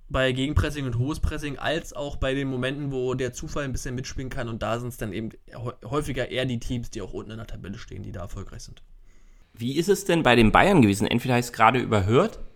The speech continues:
Speaker 2: ähm, weil das ja das Markenzeichen von Hansi Flick vor allem in der erfolgreichen letzten Saison war.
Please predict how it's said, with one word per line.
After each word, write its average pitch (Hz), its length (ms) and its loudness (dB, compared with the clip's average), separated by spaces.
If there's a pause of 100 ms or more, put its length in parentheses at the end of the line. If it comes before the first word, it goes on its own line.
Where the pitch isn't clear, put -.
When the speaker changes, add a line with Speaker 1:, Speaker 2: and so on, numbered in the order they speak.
(100)
Speaker 2:
ähm, 127 640 4 (720)
weil 113 200 8
das - 280 4
ja 139 400 6
das - 400 2
Markenzeichen 120 840 8
von 104 220 -4
Hansi 110 260 -2
Flick - 300 -4
vor 95 160 -4
allem 104 160 0
in 104 80 -2
der 98 80 0
erfolgreichen 104 600 -2
letzten 107 340 -4
Saison 92 440 -6
war. 131 340 -2